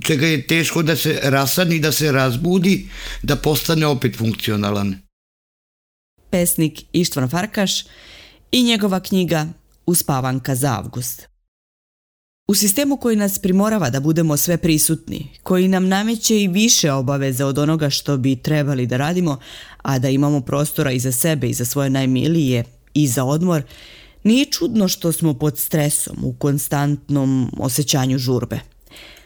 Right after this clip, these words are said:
Speaker 2: Što dok radimo na jednom zadatku, počinjemo da radimo i drugi. Što nam se čini da imamo poremećaj pažnje.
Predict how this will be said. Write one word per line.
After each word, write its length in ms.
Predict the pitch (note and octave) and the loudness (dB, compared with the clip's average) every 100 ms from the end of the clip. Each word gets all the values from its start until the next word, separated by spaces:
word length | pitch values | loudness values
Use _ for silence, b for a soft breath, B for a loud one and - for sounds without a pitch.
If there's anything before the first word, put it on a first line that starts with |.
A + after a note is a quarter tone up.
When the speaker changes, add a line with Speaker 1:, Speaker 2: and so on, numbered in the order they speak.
| B | B
Speaker 2:
Što 600 | - - F3 D#3 C#3+ - - | -8 -4 0 0 0 -4 -2
dok 140 | D3 | 0
radimo 680 | C#3+ B2 B2+ C3+ B2+ A#2+ - - | 0 0 -2 0 0 -2 -6 -2
na 120 | C#3 | 0
jednom 240 | D3 G3+ | 2 0
zadatku, 540 | A3 A3+ A#3 - D4+ D4+ | 0 -2 -2 -6 -8 -6
počinjemo 720 | - G#3 G3 A3 G3+ G3+ G3 | -2 -2 0 2 4 2 2
da 100 | F3 | 2
radimo 320 | E3+ E3+ D#3+ | 2 2 2
i 60 | C#3 | 2
drugi. 380 | D3 C#3+ - - _ _ B B B B | 2 0 -4 -14 _ _ B B B B
Što 200 | - A#3 | -6 -2
nam 140 | A#3 A3 | 0 2
se 140 | G#3+ | 0
čini 460 | G#3 G#3 G3 F3+ - _ - | 2 2 2 0 -6 _ -4
da 100 | D#3 | 0
imamo 300 | C#3+ C#3 C3+ | 2 2 0
poremećaj 520 | B2+ B2+ A2+ A#2 C3+ | -2 -2 -2 -2 -4
pažnje. 440 | B2 E2 - - | -4 -6 -6 -8